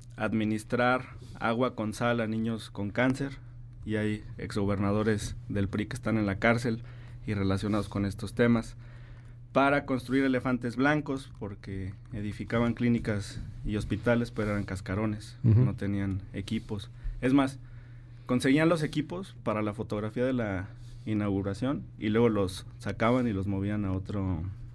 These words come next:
Speaker 1: hospital. El exsecretario de Salud de mi estado, en el sexenio anterior, está en la cárcel. Y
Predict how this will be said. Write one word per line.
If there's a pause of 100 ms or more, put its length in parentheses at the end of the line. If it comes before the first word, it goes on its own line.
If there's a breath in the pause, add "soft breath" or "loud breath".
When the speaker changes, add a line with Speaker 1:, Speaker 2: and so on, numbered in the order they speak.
(100)
Speaker 1:
hospital. (800 loud breath)
El
exsecretario
de
Salud
de
mi
estado, (420)
en
el
sexenio
anterior,
está
en
la
cárcel. (1000 loud breath)
Y